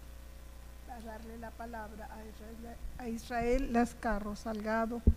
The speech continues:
con el tema Dominios chamánicos y respuestas antichamánicas en la Huasteca Sur,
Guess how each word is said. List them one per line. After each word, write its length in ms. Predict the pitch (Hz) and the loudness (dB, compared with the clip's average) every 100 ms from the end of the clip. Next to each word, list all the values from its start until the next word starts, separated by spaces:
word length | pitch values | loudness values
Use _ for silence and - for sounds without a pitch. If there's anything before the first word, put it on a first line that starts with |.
| - - - - | 6 -14 -14 -6
con 180 | - 240 | 4 6
el 160 | 240 233 | 6 4
tema 360 | 233 226 226 | 4 6 6
Dominios 680 | 214 220 233 226 240 240 - - | 6 8 10 10 8 6 2 -8
chamánicos 880 | - 247 240 254 247 254 - 247 - | -2 4 4 6 6 6 4 2 2
y 40 | |
respuestas 840 | 233 214 - - 226 226 240 220 - - - - | 2 0 0 2 4 4 2 2 -2 -14 -12 2
antichamánicas 1080 | 269 262 277 - 285 262 226 226 - 220 226 | 4 4 0 4 6 8 10 10 10 2 2
en 120 | 220 | 4
la 100 | 202 | 4
Huasteca 540 | 196 196 - 208 214 | 4 2 -2 -2 0
Sur, 300 | 208 - 175 | 0 -2 -4